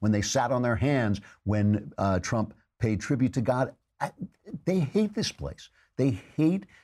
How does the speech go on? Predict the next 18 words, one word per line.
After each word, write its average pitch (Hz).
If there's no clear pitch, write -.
the 151
way 104
people 113
are 170
here. 87
They 85
hate 107
the 165
people. 143
They 82
hate 123
the -
God. 127
They 101
<laughs> -
hate 156
the 151
country. 151